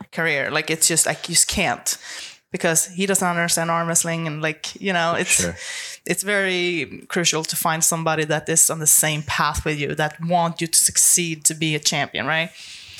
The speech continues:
Speaker 1: Um, but last summer I got a call from a big arm wrestling organization,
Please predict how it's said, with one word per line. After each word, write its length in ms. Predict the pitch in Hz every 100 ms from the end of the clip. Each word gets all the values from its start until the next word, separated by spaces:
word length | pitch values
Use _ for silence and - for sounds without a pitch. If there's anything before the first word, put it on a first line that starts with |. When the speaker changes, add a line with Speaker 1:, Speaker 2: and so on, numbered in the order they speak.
| - - _ -
Speaker 1:
Um, 460 | 180 165 165 165 160 - _ _ _ -
but 440 | 185 - - - -
last 300 | 196 196 -
summer 380 | 208 214 190 170
I 100 | 165
got 240 | 165 160
a 40 | -
call 340 | - 190 175
from 460 | - 165 151 151 147 _ _ - - -
a 80 | -
big 420 | 160 175 165 - -
arm 180 | 165 160
wrestling 280 | 160 175 165
organization, 840 | 156 151 139 170 185 - 214 214